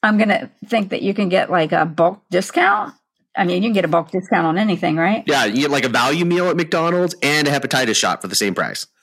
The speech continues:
Speaker 2: <laughs> Free with purchase.
Speaker 1: And I was also, I looked up the side effects. Now, people are gonna debate the side effects all day long, like they do about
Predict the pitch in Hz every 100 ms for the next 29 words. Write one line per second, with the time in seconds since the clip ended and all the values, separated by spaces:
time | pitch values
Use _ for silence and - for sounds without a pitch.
0 | - 226 277 247 - - - 165 143 139
1 | 147 127 107 107 - _ - 294 294 262
2 | 294 277 - 381 - 302 - 285 285 480
3 | - 311 294 - _ 285 - 269 247 247
4 | 226 196 262 220 214 - 320 269 220 208
5 | 180 185 190 190 - 185 185 190 170 -
6 | - _ - 175 165 170 165 170 180 190
7 | 208 170 190 170 175 170 165 165